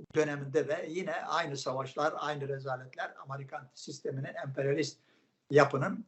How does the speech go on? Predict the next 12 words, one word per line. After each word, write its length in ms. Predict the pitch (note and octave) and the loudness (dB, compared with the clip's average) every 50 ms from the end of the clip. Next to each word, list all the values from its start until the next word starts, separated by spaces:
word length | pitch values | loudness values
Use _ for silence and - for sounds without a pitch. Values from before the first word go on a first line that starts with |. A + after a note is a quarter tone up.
| _ - | _ -10
e, 400 | - - - D#3+ C#3+ C#3 C3+ - - C#3+ C#3 B2+ | -8 -4 -2 0 0 2 0 0 -2 -2 -2 6
gereğidir, 600 | C3+ D#3 D#3 D3+ D3+ D#3+ D#3+ C#3 A#2+ G#2+ - - _ _ _ _ _ _ _ _ - | 8 10 10 10 10 8 6 2 0 -4 -4 -8 _ _ _ _ _ _ _ _ -4
e, 60 | C#3 C3 B2+ B2+ C3 C3 D3 C#3+ C3 | -4 -2 -2 -2 -2 -4 -4 -2 -2
bunlar. 320 | C3+ C#3+ C#3+ C3 B2 A#2 - - _ _ _ _ _ - | 0 0 2 2 0 -2 -2 -8 _ _ _ _ _ -2
Ama, 460 | - G3 A3 B3+ A#3+ G3+ F#3 - - - - - - - | 0 2 4 4 2 2 0 -2 -4 -8 -14 -14 -12 -10
e, 1040 | - - - - - - - - - - - - - - - - - - - G#3 | -8 -8 -8 -8 -8 -8 -8 -8 -6 -6 -8 -8 -6 -6 -8 -8 -8 -8 -2 0
demin 220 | A3 F3 F3+ F3 | 0 0 0 -2
bir 100 | F#3+ F#3 | -4 -2
cümleyle 360 | D3+ F3+ F3 F3 E3+ E3 D#3+ D3 | 0 2 4 6 8 8 8 6
söyledim. 540 | - E3 E3+ E3 D#3+ D#3+ E3+ C#3+ B2+ - | 4 2 2 4 4 2 2 -2 -6 -6
Kızıldeniz 500 | - D#3 D3 A3+ G#3 F#3 G3+ F3+ D#3+ C3+ | -4 0 2 2 4 4 4 2 2 2
farklı 500 | - D3+ D3 C#3+ - E3 E3 C#3 - - | 4 4 4 4 2 -2 -4 -4 -4 -8